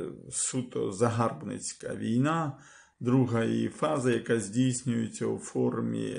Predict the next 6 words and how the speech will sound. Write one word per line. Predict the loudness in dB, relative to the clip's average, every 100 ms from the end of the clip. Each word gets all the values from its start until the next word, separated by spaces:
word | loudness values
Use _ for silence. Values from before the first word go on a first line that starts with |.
| -2
геноцидно-терористичної | 2 4 2 0 -2 -2 -4 -4 2 4 4 2 -2 -4 -4 -4 -8 -8 -10 -8 -8 -10 -12 -20 -20 -20 -20 -20 -16 -4
експансії, | 0 0 0 2 2 2 0 -4 -4 -4
агресії, | -2 -2 2 2 2 0 -4 -6 -6 -6 -6 -8
безжальної, | -4 -2 -2 0 2 4 4 2 -2 -4 -4 -6 -8 -10 -10
каральної, | -8 -4 -2 0 -2 -2 -6 -6 -6 -6 -8 -8
тотальної, | -10 -4 -2 -2 -2 -4 -6 -6 -6 -6 -8